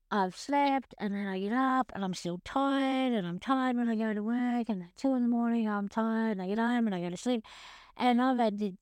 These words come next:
I'm supposed to go tonight, but luckily they've cancelled it. Um, and, um, but it was probably just never, I don't wanna ever do that again.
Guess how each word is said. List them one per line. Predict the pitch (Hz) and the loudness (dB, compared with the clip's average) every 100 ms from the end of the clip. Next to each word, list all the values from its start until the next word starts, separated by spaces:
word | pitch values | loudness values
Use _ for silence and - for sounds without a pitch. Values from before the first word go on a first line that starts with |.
| _ _ _ _ - | _ _ _ _ -2
I'm | 220 | -2
supposed | - 247 254 - | 0 2 2 0
to | |
go | 214 202 | 0 0
tonight, | 190 196 202 180 - | 0 -2 0 -2 -4
but | 175 | -4
luckily | 180 226 214 196 185 208 247 | 0 0 0 -2 0 0 0
they've | 208 190 | -2 -4
cancelled | - 208 202 185 208 | -2 -2 0 -2 0
it. | 269 339 _ _ _ - - _ _ _ | 2 0 _ _ _ -20 -20 _ _ _
Um, | - 214 208 208 214 214 214 - _ - | -6 -2 0 0 0 0 -2 -8 _ -2
and, | 214 214 214 214 214 | 0 2 2 0 0
um, | 214 214 214 214 208 165 _ | 0 0 -2 -2 -4 -10 _
but | 220 208 | -4 -4
it | - 233 | -2 0
was | 233 226 214 - | 0 0 -2 -4
probably | - 220 214 190 190 190 208 - _ _ _ - - _ | -6 -4 -6 -6 -6 -4 -6 -10 _ _ _ -20 -20 _
just | 214 185 - | -8 -8 -12
never, | - 190 220 190 165 | -6 0 0 0 -6
I | 190 | -6
don't | 202 202 | -4 -4
wanna | 190 - | -4 -4
ever | 196 185 | -4 -4
do | 180 180 | -4 -6
that | 170 - | -6 -10
again. | 170 160 | -12 -14